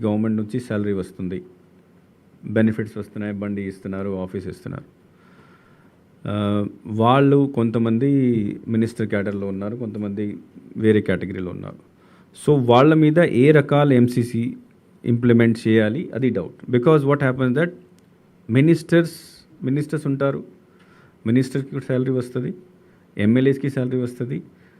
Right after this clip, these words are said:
జిల్లా పరిషత్ చైర్మన్‌కి శాలరీ వస్తుంది, even సర్పంచ్కి కూడా కొద్ది అమౌంట్ వస్తది.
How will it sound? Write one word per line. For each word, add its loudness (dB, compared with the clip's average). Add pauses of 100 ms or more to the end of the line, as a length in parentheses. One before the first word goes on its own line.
(360)
జిల్లా 6
పరిషత్ 0
చైర్మన్‌కి 0
శాలరీ -2
వస్తుంది, -8
even -2 (100)
సర్పంచ్కి 0
కూడా 0 (100)
కొద్ది 0
అమౌంట్ -2
వస్తది. -18